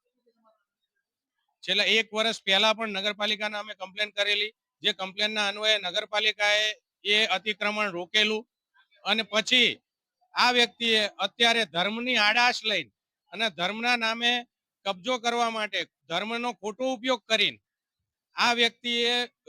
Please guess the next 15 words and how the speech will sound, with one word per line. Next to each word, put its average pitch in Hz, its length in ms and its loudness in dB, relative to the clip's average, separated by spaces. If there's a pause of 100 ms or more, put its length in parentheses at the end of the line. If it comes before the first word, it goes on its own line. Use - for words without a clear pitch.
(120)
દુકાન 254 320 2 (360)
બનાવતો 240 500 -2
હતો 254 200 -2
અને 226 300 -10
પછી 214 280 -6
જ્યારે 233 200 0
એને 240 120 -6
ખબર 214 260 -6
પડી 240 200 -4
કે 214 80 -16
નગરપાલિકા 226 580 -2
આ 226 120 2
દુકાનને 226 400 -6
તોડી 208 300 -2
નાખશે, 233 400 0